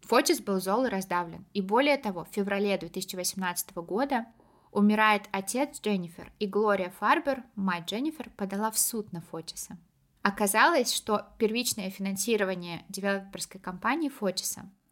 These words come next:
произошло именно от семьи Дженнифер. И это были займы в размере одного и семи миллионов долларов. А срок возврата займа Фотис пропускал неоднократно.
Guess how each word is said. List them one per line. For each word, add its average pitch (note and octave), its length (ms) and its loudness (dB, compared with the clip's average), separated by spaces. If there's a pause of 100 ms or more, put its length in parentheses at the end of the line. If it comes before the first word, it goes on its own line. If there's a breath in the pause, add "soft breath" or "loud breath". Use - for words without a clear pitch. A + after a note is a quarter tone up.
(300)
произошло G#3+ 600 4
именно C4 360 0
от G3+ 220 -2
семьи G#3 280 2
Дженнифер. F#3 600 -4 (640)
И - 80 6
это A#3 180 4
были A3 220 0
займы A3 440 4
в - 60 -6
размере G3 460 -2
одного F#3+ 420 -4
и G#3+ 60 0
семи G3 260 -2
миллионов F#3 420 -6
долларов. E3+ 380 -8 (220)
А G3+ 100 4
срок C4+ 260 4
возврата B3 460 2
займа F#3 280 -4
Фотис A3 320 -4
пропускал G#3 520 -2
неоднократно. F#3+ 720 -4